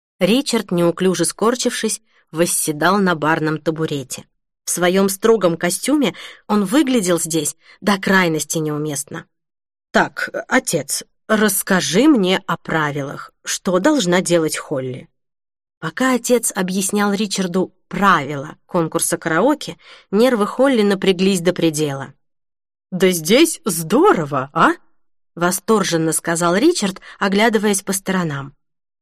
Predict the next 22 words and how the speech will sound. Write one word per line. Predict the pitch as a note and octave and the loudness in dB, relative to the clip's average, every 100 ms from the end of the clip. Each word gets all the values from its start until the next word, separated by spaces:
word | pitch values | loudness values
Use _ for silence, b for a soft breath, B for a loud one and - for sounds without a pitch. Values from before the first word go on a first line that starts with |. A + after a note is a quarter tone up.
| _ - | _ -6
Судя | - E3+ E3+ | -2 -2 -2
по | E3 | -2
всему, | - F#3 A#3 A3+ | -2 2 2 2
до | D#3+ | 2
этого | G#3+ D#4 G3 | 2 2 0
ему | F3+ F#3 A3 | 2 2 2
ещё | G#3 F#3+ | 0 0
ни | F#3 | 2
разу | E3+ G3+ A3+ | 2 2 4
не | G#3 | 2
доводилось | F3+ E3 E3 G3 F#3+ - _ _ - | 2 0 0 0 0 -2 _ _ -8
побывать | F3 E3+ D#3 - | -4 0 0 0
в | F#3 | -2
ночном | F3+ - G#3 G#3+ | -2 -2 -2 0
клубе. | A3+ F3 C#3 C#3 _ _ _ _ _ _ _ _ _ - | 0 -2 -4 -12 _ _ _ _ _ _ _ _ _ -8
Вид | E3 G#3+ - | -4 -4 -6
сцены | - - A#3+ B3+ F#3 - _ _ _ _ - | -10 -4 -2 0 -2 -8 _ _ _ _ -12
поверг | - E3+ A3+ B3 | -8 -2 -2 -2
Холли | - F3+ F3 E3+ D#3 | -6 0 2 2 -2
в | D3+ | -6
ужас. | D3 C#3+ - - _ _ _ _ _ _ _ _ | -8 -8 -12 -16 _ _ _ _ _ _ _ _
Просто | F#3+ G#3+ B3 - | -4 -2 -2 -2